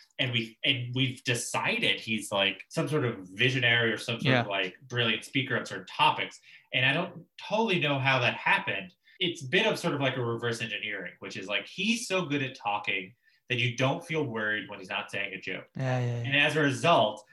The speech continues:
Speaker 1: we, like, backwards reversed our brain to be like, "Well, that means he must be saying something interesting if we're, if we're okay with it not laughing." It's like, no, like, he can say anything. Like, w-,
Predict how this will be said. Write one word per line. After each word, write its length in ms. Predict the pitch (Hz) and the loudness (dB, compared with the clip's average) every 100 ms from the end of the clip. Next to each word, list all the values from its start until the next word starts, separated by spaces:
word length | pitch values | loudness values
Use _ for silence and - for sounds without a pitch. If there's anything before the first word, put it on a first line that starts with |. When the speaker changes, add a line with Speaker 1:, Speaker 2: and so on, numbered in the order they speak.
| - _ - _ | -20 _ -20 _
Speaker 1:
we, 240 | 135 151 170 | -2 4 6
like, 340 | 147 139 - | 6 2 0
backwards 920 | 147 170 185 151 123 113 113 - - _ _ _ 139 | 4 4 4 0 2 2 0 -6 -14 _ _ _ -2
reversed 600 | 131 - 147 160 - - - | -2 2 2 2 0 -12 -4
our 160 | 131 123 | -2 0
brain 340 | 127 147 135 | 2 4 4
to 100 | 123 | 0
be 100 | 117 | -2
like, 200 | 107 95 | -2 -2
"Well, 100 | - | 2
that 180 | 175 208 | 2 4
means 260 | 123 113 - | 0 -2 -6
he 140 | 107 | 0
must 200 | 131 156 | 0 2
be 80 | 131 | 0
saying 260 | 117 110 - | 2 2 2
something 340 | 113 110 110 - 175 | -4 -2 -6 -4 -2
interesting 480 | 170 139 - 104 | 0 0 0 0
if 120 | 90 113 | 0 -4
we're, 200 | 113 - | -8 -8
if 120 | 131 | -2
we're 120 | 123 117 | 2 4
okay 260 | 113 139 | 4 0
with 120 | 127 | 0
it 40 | 117 | 0
not 160 | 107 | 2
laughing." 320 | 120 175 123 101 | 4 4 2 -6
It's 100 | 101 | -4
like, 180 | 120 - _ _ _ - | -6 -6 _ _ _ 0
no, 360 | 277 320 - - | 4 4 2 0
like, 180 | 143 190 | 0 2
he 120 | 254 | 2
can 140 | 277 | 2
say 180 | 202 185 | 4 8
anything. 400 | 254 285 - 92 - _ - | 8 6 0 -4 -6 _ -2
Like, 220 | 175 180 175 - _ _ _ 160 | 2 2 0 -16 _ _ _ -10
w-, 260 | 156 170 | -8 -10